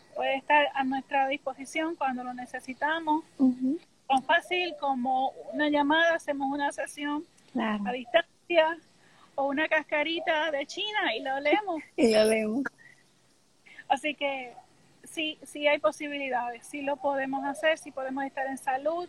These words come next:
Speaker 1: bien con nosotros mismos, dándole también lo mejor a nuestros hijos, que es lo que en realidad todo padre, madre, le
Speaker 2: Es lo
Speaker 1: desea.
Speaker 2: que, claro.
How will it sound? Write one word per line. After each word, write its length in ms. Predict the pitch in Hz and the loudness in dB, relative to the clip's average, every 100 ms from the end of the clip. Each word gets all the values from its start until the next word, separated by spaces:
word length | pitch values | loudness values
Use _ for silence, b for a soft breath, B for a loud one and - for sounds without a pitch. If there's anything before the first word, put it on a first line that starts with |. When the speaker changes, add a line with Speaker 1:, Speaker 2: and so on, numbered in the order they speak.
| _ | _
Speaker 1:
bien 240 | 254 262 277 | -12 -6 -2
con 160 | 302 285 | -2 -2
nosotros 440 | 285 269 254 254 | -2 -2 -4 -4
mismos, 580 | 277 349 349 330 302 302 - b b b b - | -2 -2 -2 2 2 2 -4 b b b b 6
dándole 420 | 277 294 302 285 | 6 8 4 2
también 380 | 262 262 269 277 | -2 -4 -2 -2
lo 80 | 269 | -2
mejor 320 | 254 247 247 | -4 -4 -4
a 60 | 262 | -4
nuestros 420 | 262 - 262 - | -6 -8 -8 -4
hijos, 280 | 320 302 - | -2 -2 -2
que 80 | 277 | -2
es 40 | 277 - - | -2 -8 -4
lo 100 | 269 | 2
que 360 | 269 262 262 - _ | 2 2 -2 -10 _
en 100 | 269 | -4
realidad 380 | 262 262 269 269 | 2 2 4 2
todo 460 | 269 269 269 277 269 254 - _ _ _ - | 2 0 2 2 -2 -6 -10 _ _ _ 4
padre, 380 | 285 277 262 | 6 6 4
madre, 460 | 247 262 262 247 247 _ - | -6 -4 -4 -6 -12 _ -20
le 60 | |
Speaker 2:
Es 60 | - | -14
lo 60 | - | -6
Speaker 1:
desea. 360 | 240 233 240 | 0 4 4
Speaker 2:
que, 120 | 233 - _ _ _ _ - | 4 0 _ _ _ _ -4
claro. 480 | 240 233 226 226 | 2 4 4 0